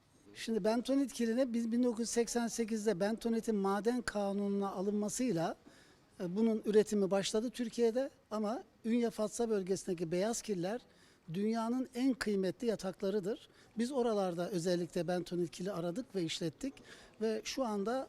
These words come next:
e, bu kil dünyanın en az altmış yetmiş ülkesine Ünye'den ihraç ediliyor.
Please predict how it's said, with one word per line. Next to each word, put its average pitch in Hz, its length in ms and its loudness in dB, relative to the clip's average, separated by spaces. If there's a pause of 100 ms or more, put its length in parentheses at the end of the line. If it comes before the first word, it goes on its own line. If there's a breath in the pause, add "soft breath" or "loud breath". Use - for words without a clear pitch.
e, 202 220 -2
bu 247 60 0
kil 226 360 -4
dünyanın 220 540 0
en 226 120 -2
az 220 160 -2
altmış 208 400 -4
yetmiş 214 320 -2
ülkesine 196 560 -4
Ünye'den 214 480 0
ihraç 190 400 2
ediliyor. 147 400 -2